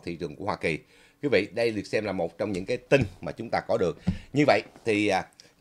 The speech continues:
Joe Biden đánh thuế vào mặt hàng Trung Quốc nhưng lại mắt nhắm mắt mở cho phía của Mexico. Thì điều này nó sẽ dẫn tới Mexico và Hà Nội. Thì điều này có thể là dẫn tới cái điều mà chúng ta đã nhìn thấy. Cuối cùng thì mặt hàng Trung Quốc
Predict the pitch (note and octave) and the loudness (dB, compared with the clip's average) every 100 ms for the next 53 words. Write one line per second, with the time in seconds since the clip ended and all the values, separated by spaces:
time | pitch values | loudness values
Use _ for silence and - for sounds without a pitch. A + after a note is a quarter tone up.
0 | _ E3+ D3+ D3 C3+ A2 - C3 D3+ F3+ | _ 8 8 8 4 4 -2 0 0 -2
1 | - D#3 F3 C#3+ G#2 F2+ E2 - E2 F#2+ | 2 6 4 2 -2 -2 -4 -6 -8 -6
2 | G2+ C3+ - A#2 E3+ F#3 F#2 _ _ _ | -6 -6 -6 2 4 4 2 _ _ _
3 | F#2 F2 A#2 C3 C#3+ D#3 F3 D#3 A2+ D2 | -2 0 -2 -2 -2 0 -2 -4 -4 -2
4 | G#2 C#3 A2+ - - C#3+ C3 A2 G#2+ A#2+ | -4 0 0 0 -4 -4 -4 -2 -2 -4
5 | F#2 F2+ E2 - - - - A#2+ A2 G#2+ | -6 -4 -4 -6 -20 -20 -4 2 4 6
6 | G#2 - _ G#2 A#2 C#3+ A#2 A#2+ F2+ G#2 | 4 0 _ -4 -2 0 -2 0 -2 -2
7 | B2 A#2+ A#2 D#3 - - - C3 B2+ G#2+ | -2 0 0 -2 -8 -14 0 2 2 2
8 | A#2 F2 D2 - E2+ D2+ F#2+ - A2 G#2 | 2 2 -4 -6 -4 -2 -4 -6 0 2
9 | F#2+ E2 G#2 D#2 G2 A#2 E2 E2 A#2+ B2+ | 0 -4 -6 -4 -2 -2 -2 -4 -2 -2
10 | D#3 - - - - C#3 A#2 G2+ F2 B2+ | -4 -10 -20 -20 0 2 4 2 0 -2
11 | G#2+ F#2 A2 E2+ G2+ B2 - _ _ F3 | -2 0 -2 -2 0 -2 -4 _ _ 2
12 | G3+ D3 G2+ - _ A#2 G#2+ - G#2+ F#2+ | 6 4 4 -6 _ -4 -4 -4 -4 -4
13 | A2+ A#2+ | -6 -6